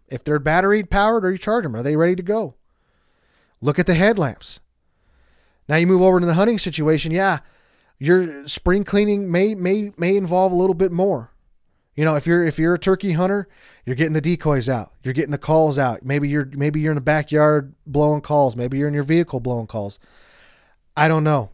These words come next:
Then you gotta go start shooting. If you don't have an area, you wanna go scout your area, you gotta go scout. Uh, go dial in your shotgun, go dial in your bow.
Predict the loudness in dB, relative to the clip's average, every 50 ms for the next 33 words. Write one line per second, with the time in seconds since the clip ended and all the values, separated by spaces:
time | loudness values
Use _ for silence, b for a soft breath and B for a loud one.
0 | -16 -10 -6 -4 -2 -2 0 2 2 2 2 0 0 0 0 -2 -2 -2 0 2
1 | 2 2 2 0 -4 -10 _ _ _ _ -20 -20 -20 -20 _ _ _ _ _ _
2 | _ _ _ -6 -6 -4 -2 -2 0 0 2 2 2 0 0 2 4 4 4 4
3 | 2 0 0 2 4 4 4 4 2 2 0 0 0 0 -2 -4 -2 0 0 0
4 | 2 2 0 0 2 0 0 0 -2 -2 -2 -2 -4 -4 -2 -2 0 0 0 -2
5 | -6 b b b b b b b b b b b -2 2 4 4 4 4 2 -2
6 | -4 -2 0 0 2 4 4 4 6 6 4 4 2 0 0 -2 0 2 4 4
7 | 4 4 2 2 2 2 0 0 0 2 2 2 2 2 0 -2 -2 0 2 2
8 | 4 2 2